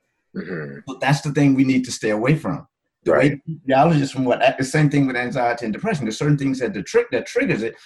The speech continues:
Speaker 2: and we have to find out what triggers these things and go back and try to correct,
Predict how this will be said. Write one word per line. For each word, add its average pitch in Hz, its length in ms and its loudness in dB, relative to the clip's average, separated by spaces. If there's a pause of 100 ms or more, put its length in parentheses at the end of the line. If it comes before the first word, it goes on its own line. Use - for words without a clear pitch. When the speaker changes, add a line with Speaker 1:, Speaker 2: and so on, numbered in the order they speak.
(160)
Speaker 2:
and 131 140 0
we 160 80 6
have 170 160 4
to 139 160 -6
find 127 300 -2
out 147 300 4 (320)
what 127 260 -2
triggers 190 400 0
these 123 260 -6
things 120 400 -6
and 110 180 -6
go 127 160 0
back 139 360 2 (1400)
and 110 120 -6
try 127 140 2
to - 80 -2
correct, 120 600 -2